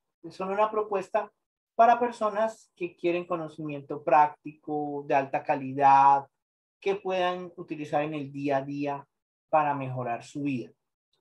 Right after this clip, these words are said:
Eh, tratamos de utilizar un lenguaje sencillo, sin complicaciones, usando las mejores herramientas disponibles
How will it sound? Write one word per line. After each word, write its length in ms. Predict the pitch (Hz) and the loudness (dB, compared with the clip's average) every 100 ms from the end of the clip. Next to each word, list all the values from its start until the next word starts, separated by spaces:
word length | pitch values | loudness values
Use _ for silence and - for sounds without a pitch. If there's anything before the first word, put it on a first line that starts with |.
| _ _ | _ _
Eh, 300 | 160 147 135 | -10 -8 -8
tratamos 420 | - - 160 165 | -6 -2 0 0
de 60 | 160 | -4
utilizar 360 | 151 139 147 147 | -8 -8 -6 -6
un 120 | 151 | -6
lenguaje 680 | 151 143 139 143 143 135 127 | -6 2 4 4 -2 -10 -12
sencillo, 1120 | 151 147 135 208 202 185 175 175 170 165 165 | -12 -10 -12 -12 -10 -4 2 4 4 4 0
sin 160 | 165 156 | -4 -10
complicaciones, 880 | 156 143 143 139 - 185 180 170 | -8 -10 -6 -6 -4 -2 -2 -2
usando 320 | 156 151 156 160 | -6 -6 -4 0
las 180 | 156 | 0
mejores 540 | 156 156 156 180 180 185 | 0 -6 2 4 4 2
herramientas 680 | 180 165 151 151 151 165 | -4 -4 -8 -8 -8 -8
disponibles 680 | 170 175 220 208 185 202 208 | -8 -8 -6 -4 -6 -8 -10